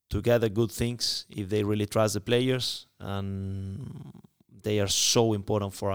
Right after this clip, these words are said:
us, as, as they showed the last <laughs> game. They can help us to achieve a lot of points this, this season. So I would really ask that they, uh, critical when, when we deserve to be,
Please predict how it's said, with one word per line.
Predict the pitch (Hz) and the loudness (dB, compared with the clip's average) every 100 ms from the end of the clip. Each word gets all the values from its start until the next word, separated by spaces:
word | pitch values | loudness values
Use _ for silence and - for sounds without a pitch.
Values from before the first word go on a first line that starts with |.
| 98 | -2
us, | - - - 110 101 | -6 -8 -8 -8 -6
as, | 101 - - 101 | -6 -6 -6 -8
as | - | -4
they | 101 | -4
showed | 95 - 101 98 | -2 0 0 2
the | |
last | 95 90 - | 0 2 0
<laughs> | - | 0
game. | 113 - - - - - - - | -2 -4 -14 -14 -14 -16 -18 -6
They | 104 | -4
can | 101 104 | -2 0
help | 107 104 | 0 2
us | 104 - | 0 0
to | 101 | -4
achieve | - 107 | -2 -2
a | 98 | 2
lot | 98 | 2
of | 95 - | 0 0
points | 101 95 | 0 0
this, | 92 90 - 104 | -2 -4 -6 -6
this | 98 | -4
season. | - 98 92 | -4 -4 -4
So | - 107 101 98 95 - - - - | 0 2 2 0 -4 -12 -20 -20 -6
I | - 117 | 2 4
would | 113 110 101 110 | 4 2 2 4
really | 131 127 117 | 6 6 4
ask | 110 107 - - | 4 2 -2 -4
that | 104 104 | -6 -4
they, | 107 104 101 | -2 0 0
uh, | 101 98 95 - - _ _ _ _ _ | -2 -2 -4 -10 -20 _ _ _ _ _
critical | - 139 143 151 151 139 | 2 2 4 2 4 4
when, | 131 127 123 120 120 | 4 4 2 -2 0
when | 120 120 113 113 - - - - | 0 0 -4 -6 -10 -18 -20 -6
we | 113 120 | 2 4
deserve | 120 120 120 - | 4 4 4 0
to | - | -6
be, | 107 113 110 110 | 0 2 2 0